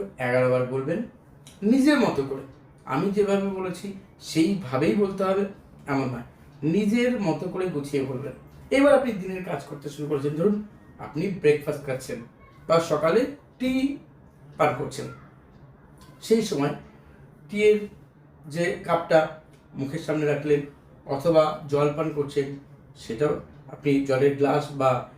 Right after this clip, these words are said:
বটলটা সামনে রাখলেন ছিপিটা খোলা অবস্থায়, অথবা কোনো খাবার খাচ্ছেন, সেই ক্ষেত্রে আপনি খাবারের সামনে বলুন, "হে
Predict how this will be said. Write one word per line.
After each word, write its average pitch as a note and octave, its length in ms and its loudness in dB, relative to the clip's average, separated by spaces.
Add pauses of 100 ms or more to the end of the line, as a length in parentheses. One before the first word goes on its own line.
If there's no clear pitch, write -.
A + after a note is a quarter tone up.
(200)
বটলটা C#3+ 400 -2
সামনে C#3 260 0
রাখলেন C#3+ 380 0 (400)
ছিপিটা C3 380 -8
খোলা C#3+ 180 0
অবস্থায়, C#3 380 -2 (280)
অথবা B3 220 4
কোনো C#4 240 2
খাবার D#3 340 2
খাচ্ছেন, - 360 -10 (840)
সেই - 200 -4
ক্ষেত্রে - 400 -2
আপনি C3+ 220 -2
খাবারের D#3 240 4
সামনে A#2 300 -6 (420)
বলুন, C#3+ 320 2 (580)
"হে G3+ 280 2